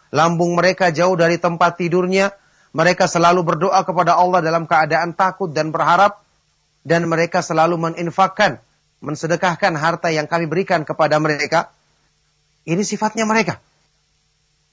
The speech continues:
Maka ada orang yang mengaku belajar tentang cinta kepada Allah, mendekatkan diri kepada Allah. Ternyata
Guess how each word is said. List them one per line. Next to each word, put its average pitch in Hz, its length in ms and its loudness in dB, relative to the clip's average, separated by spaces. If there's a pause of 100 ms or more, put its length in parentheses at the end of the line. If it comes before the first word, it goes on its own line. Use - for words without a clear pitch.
(100)
Maka 240 320 4
ada 247 160 4
orang 247 240 2
yang 220 80 0
mengaku 226 400 -2
belajar 190 400 2
tentang 165 400 -4
cinta 175 400 -4
kepada 147 320 0
Allah, 143 480 2 (320)
mendekatkan 185 560 0
diri 170 240 0
kepada 151 320 2
Allah. 139 400 0 (240)
Ternyata 170 640 -2